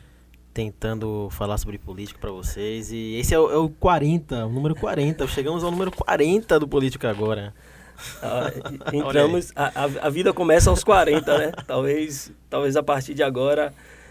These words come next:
Speaker 2: é, a gente vai ter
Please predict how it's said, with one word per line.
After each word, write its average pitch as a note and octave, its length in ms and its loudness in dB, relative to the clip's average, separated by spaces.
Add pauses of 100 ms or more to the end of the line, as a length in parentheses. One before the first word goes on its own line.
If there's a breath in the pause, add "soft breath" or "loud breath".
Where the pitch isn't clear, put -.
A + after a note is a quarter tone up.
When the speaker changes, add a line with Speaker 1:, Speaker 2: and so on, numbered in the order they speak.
(260 loud breath)
Speaker 2:
é, A2+ 840 -2
a B2 140 -4
gente C3+ 280 -4
vai C3 120 0
ter B2+ 760 -2